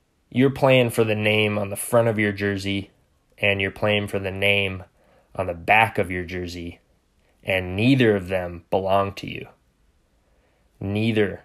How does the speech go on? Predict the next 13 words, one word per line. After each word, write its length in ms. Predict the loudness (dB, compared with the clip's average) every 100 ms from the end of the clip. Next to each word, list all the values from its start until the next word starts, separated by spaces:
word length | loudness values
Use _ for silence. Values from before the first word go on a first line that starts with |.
| -4
of 200 | -4 0
those 280 | -2 -2 -2
names. 480 | -2 -2 -4 -14 -18 _ _ _ _ _ _
So 480 | -6 -2 -2 -4 -8 -8
for 140 | -6
Myles 380 | 0 4 4 4
Garrett, 400 | 4 6 4 0 _ _ _ _ _ _
it's 200 | -14 -12
the 100 | -12
Browns 500 | -4 0 2 2 2
on 120 | 0
the 60 | 0
front. 380 | -2 0 0